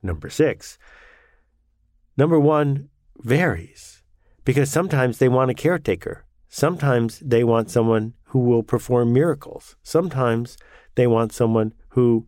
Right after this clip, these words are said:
is indubitably credentialed and is undeniably the right choice.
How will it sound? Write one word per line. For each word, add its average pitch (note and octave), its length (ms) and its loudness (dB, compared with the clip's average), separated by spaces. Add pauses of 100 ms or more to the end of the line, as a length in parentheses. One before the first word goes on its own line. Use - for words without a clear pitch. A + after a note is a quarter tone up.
(120)
is G#2+ 400 0 (360)
indubitably A#2+ 1120 0 (640)
credentialed A#2 640 0 (300)
and A2+ 380 0 (240)
is A2+ 400 0 (240)
undeniably A#2 1040 2 (120)
the G#2+ 160 2
right G2+ 260 0
choice. - 440 -4